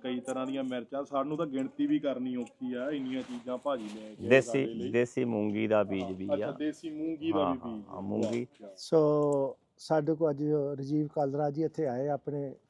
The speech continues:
Speaker 3: ਫਰੈਂਡ ਦੇ ਨਾਲ। ਇਹਨਾਂ ਨੂੰ ਅਸੀਂ ਜੀਆਂ ਆਖਦੇ ਹਾਂ ਵੀ ਜਿਹੜੇ ਕਿ ਸਾਡੇ ਏਰੀਆ ਵਿੱਚ ਆਣ ਕੇ ਸਾਨੂੰ
Speaker 2: ਹਾਂ,
Speaker 3: ਨਾਲ ਦੀ ਨਾਲ
Speaker 2: ਹਾਂ, ਹਾਂ।
Speaker 3: ਇੰਨੇ ਵਧੀਆ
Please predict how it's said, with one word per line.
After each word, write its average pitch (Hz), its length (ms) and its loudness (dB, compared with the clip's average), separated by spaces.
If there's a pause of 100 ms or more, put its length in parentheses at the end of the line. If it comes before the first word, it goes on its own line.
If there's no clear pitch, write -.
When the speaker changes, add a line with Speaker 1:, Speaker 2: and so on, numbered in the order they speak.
Speaker 3:
ਫਰੈਂਡ 143 220 -4
ਦੇ 170 140 2
ਨਾਲ। 139 320 -2 (640)
ਇਹਨਾਂ 175 240 4
ਨੂੰ 165 100 0
ਅਸੀਂ 160 140 2
ਜੀਆਂ 143 340 0
ਆਖਦੇ 160 420 2
ਹਾਂ 165 480 -6
ਵੀ 147 160 0
ਜਿਹੜੇ 135 340 0
ਕਿ 139 160 -2
ਸਾਡੇ 135 480 -4
ਏਰੀਆ 135 320 0
ਵਿੱਚ 139 240 -2
ਆਣ 127 220 -4
ਕੇ 143 260 -2 (500)
ਸਾਨੂੰ 160 320 2
Speaker 2:
ਹਾਂ, 156 80 2
Speaker 3:
ਨਾਲ 151 260 8
ਦੀ 165 160 4
ਨਾਲ 143 300 4
Speaker 2:
ਹਾਂ, 143 80 0
ਹਾਂ। - 160 -6
Speaker 3:
ਇੰਨੇ 160 280 0
ਵਧੀਆ 151 560 4